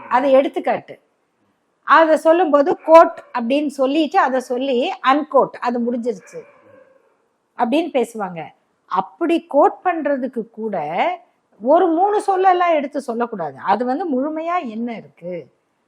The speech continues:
அப்படின்னு பார்க்கணும். இப்ப இந்த மாதிரியான கட்டுரைகளை வச்சு இவர் வந்து இந்த ஜாதிகளுக்கு எதிரி,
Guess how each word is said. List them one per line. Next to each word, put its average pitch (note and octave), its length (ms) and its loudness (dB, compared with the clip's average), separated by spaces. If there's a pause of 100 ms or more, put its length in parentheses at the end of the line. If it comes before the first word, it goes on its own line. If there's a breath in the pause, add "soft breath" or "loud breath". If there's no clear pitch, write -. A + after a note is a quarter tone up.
(120)
அப்படின்னு A#3 360 -6
பார்க்கணும். E3+ 380 -8
இப்ப G3+ 220 -6
இந்த C#4+ 360 2
மாதிரியான D4 580 2
கட்டுரைகளை A3 580 -6
வச்சு E3+ 340 -14 (420)
இவர் C4 220 2
வந்து A#3+ 260 -2
இந்த A3 240 -4
ஜாதிகளுக்கு F#3+ 640 -8
எதிரி, D#3 360 -12